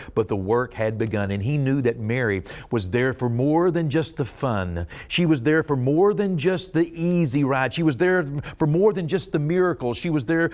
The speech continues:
for more than just, you know, the glory days, the good old days, the days when everything was going right. And, you know, she was there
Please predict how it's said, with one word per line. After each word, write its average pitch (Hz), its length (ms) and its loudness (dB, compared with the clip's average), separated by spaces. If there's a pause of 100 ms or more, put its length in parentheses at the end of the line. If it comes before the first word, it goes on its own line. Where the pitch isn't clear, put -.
(160)
for 160 100 4
more 208 320 4
than 165 220 -2
just, 165 260 -2
you 170 60 0
know, 151 160 2
the 139 120 2
glory 156 540 4
days, 104 380 2
the 175 120 4
good 214 260 4
old 170 240 0
days, 107 400 0 (160)
the 175 80 4
days 185 320 2
when 190 80 0
everything 190 380 2
was 180 120 0
going 190 340 0
right. 185 300 2
And, 170 100 0
you 170 80 -4
know, 160 140 0 (220)
she 151 320 0
was 90 300 -4
there 117 640 -2